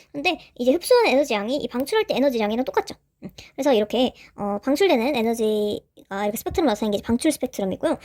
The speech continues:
또 이제 선 스펙트럼 중에서는 흡수 스펙트럼이라는 것도 있는데, 이렇게.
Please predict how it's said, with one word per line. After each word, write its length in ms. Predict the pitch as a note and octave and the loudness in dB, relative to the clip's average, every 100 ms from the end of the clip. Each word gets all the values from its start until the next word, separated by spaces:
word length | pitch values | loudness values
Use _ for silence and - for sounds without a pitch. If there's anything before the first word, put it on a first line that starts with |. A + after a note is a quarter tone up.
| - - | -16 -6
또 60 | A3+ | -4
이제 200 | F3+ C#4+ | 0 0
선 140 | G#4 | 0
스펙트럼 360 | G4+ G4+ D#4+ C#4+ | 0 -2 0 0
중에서는 300 | A#3+ C4 C#4+ | 0 -2 -4
흡수 220 | - A4+ | -4 -6
스펙트럼이라는 580 | - - D#4 C4+ B3 A#3 | -6 -4 0 2 2 0
것도 160 | - | -4
있는데, 380 | F#3+ F#3+ - C4 - _ | -4 -4 -4 -4 -6 _
이렇게. 300 | - - E4 | -14 -8 -8